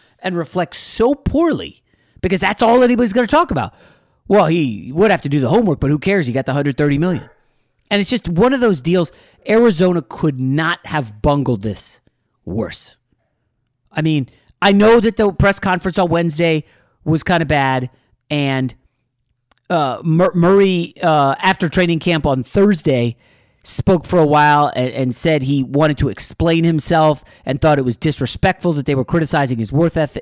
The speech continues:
work ethic and saying it's almost a joke, and he watches film by himself. That's a given. Listen,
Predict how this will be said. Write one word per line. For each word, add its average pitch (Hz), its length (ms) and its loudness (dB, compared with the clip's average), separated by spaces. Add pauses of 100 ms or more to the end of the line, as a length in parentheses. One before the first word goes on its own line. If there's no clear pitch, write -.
work 165 360 0
ethic 151 280 -2
and 120 100 -6
saying 131 180 -2
it's 117 120 -4
almost 131 280 -2
a 98 40 -10
joke, 170 420 2 (340)
and 139 160 -4
he 143 60 0
watches 135 380 0
film 165 200 0
by 135 140 -2
himself. 147 340 -2
That's 131 200 -6
a 107 40 -12
given. 151 300 -4 (640)
Listen, 185 360 -4